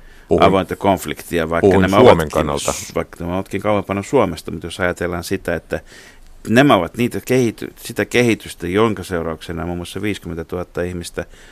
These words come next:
Speaker 2: on jättänyt Aleppon miljoonakaupungin ja lisäävät niitä paineita, jo-, jota pitkin Syyrian pakolaiset, jotka varmasti ovat kuitenkin sitä pakolaisporukkaa, jotka ovat enemmän kansainvälisen suojelun tarpeessa kuin jotkut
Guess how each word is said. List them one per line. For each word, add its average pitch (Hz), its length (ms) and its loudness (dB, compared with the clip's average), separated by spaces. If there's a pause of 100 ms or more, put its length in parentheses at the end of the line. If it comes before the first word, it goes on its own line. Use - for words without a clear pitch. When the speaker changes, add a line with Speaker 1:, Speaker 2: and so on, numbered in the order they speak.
(200)
Speaker 2:
on 90 140 -6
jättänyt 90 460 -6
Aleppon 90 360 0
miljoonakaupungin 82 1040 -4 (120)
ja 80 180 -2 (100)
lisäävät 78 580 -6
niitä 76 260 -12
paineita, 80 560 -4 (560)
jo-, 78 180 -8 (100)
jota 80 260 -10
pitkin 80 480 -10 (160)
Syyrian 85 640 2 (100)
pakolaiset, 78 600 -4
jotka 76 300 -10
varmasti 80 500 -6
ovat 78 360 -8 (360)
kuitenkin 85 580 -4
sitä - 340 0
pakolaisporukkaa, 78 1040 -8
jotka 76 280 -10
ovat 80 200 -6
enemmän 82 460 -2
kansainvälisen 71 600 -10
suojelun 69 360 -10
tarpeessa - 480 -12
kuin - 180 -12
jotkut 76 280 -14